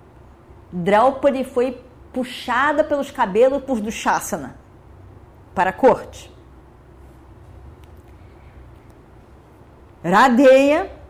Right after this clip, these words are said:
e Dushasana insultaram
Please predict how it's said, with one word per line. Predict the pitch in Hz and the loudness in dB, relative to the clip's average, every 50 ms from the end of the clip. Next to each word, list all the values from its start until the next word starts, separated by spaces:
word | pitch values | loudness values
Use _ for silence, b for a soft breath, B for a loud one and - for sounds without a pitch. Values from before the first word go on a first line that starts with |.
| - - - - - - - - - - - - - - - - - - _ - - - - - - - - - - - | -20 -20 -20 -20 -20 -20 -20 -20 -20 -20 -20 -20 -20 -20 -20 -20 -20 -20 _ -20 -20 -20 -20 -20 -20 -20 -20 -16 -8 -6
e | 180 | -4
Dushasana | 180 214 233 - - 196 170 185 185 - - 202 175 139 127 135 - _ _ - - - - - - - - - - | -2 -2 -2 -2 -2 -4 -4 -4 -4 -6 -10 -14 -14 -14 -18 -20 -20 _ _ -20 -20 -20 -20 -20 -20 -20 -20 -12 -6
insultaram | 240 277 311 339 320 - - 311 269 - - - - 214 208 220 226 226 226 240 247 254 262 269 | -4 -2 -2 -2 -4 -6 -6 -6 -6 -6 -8 -6 -4 -4 -2 -2 -4 -6 -6 -6 -8 -8 -10 -12